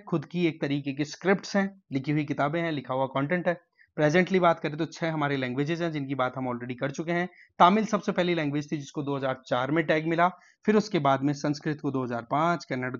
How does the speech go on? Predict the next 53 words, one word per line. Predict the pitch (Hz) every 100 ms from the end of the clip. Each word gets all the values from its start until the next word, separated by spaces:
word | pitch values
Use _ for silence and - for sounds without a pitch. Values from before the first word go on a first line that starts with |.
| -
कन्नड़ा | 139 147 151
को | 147 151 156 156 _ _ _
दो | 117 131
हज़ार | 131 127
आठ, | 147 180 -
तेलुगु | 139 123 120
दो | 117
हज़ार | 117 117
आठ, | 143 175
मलयालम | 147 123 120 120 120
दो |
हज़ार | 120 117
तेरह | 107 131
और | 202
उड़िया | 208 131 139
दो | 120 123
हज़ार | 139 185
चौदह। | - 113 120
सबसे | 151 147 165
नई | 143 156
कौन | 156 147
सी | 160
है? | 180
उड़िया। | 190 131 104 - _ _ _ -
सारी | 175 175 214
जो | 220
क्लासिकल | 196 180 190 185
लैंग्वेजेज | 175 170 170
है | 175
वो | 170
आपको | 147 - 165
eighth | 151 156
schedule | - 143 151
of | 147
the | 147
Indian | 139 135 135
Constitution | 131 127 131 143 135
में | 120
देखने | 123 -
को | 123
मिल | 117 143
जाएगी, | 180 180 185 202 - -
और | 156
eighth | - 202
schedule | 208 180 180
में | 180
मेंशन | 160 156 165
करने | 160 151
का | 147
मेन | 139 139
काम | 143 139
क्या | 139 139
है | 147